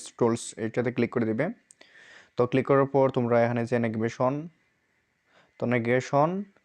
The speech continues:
তো এইটাতে ক্লিক করে দিবে। তো ক্লিক করার পর এখানে যে দেখতেই পাচ্ছ আমার,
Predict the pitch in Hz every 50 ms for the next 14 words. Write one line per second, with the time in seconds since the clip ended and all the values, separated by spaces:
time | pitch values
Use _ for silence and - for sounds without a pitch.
0 | _ - 127 123 117 - 131 120 127 - 120 107 - 117 113 104 98 95 95 113
1 | - _ _ _ _ _ _ _ _ _ _ _ _ _ _ - - - - -
2 | _ - 127 - 139 139 127 143 143 139 139 143 135 131 127 131 131 127 131 127
3 | 123 123 - - 123 120 123 117 113 - 117 113 120 131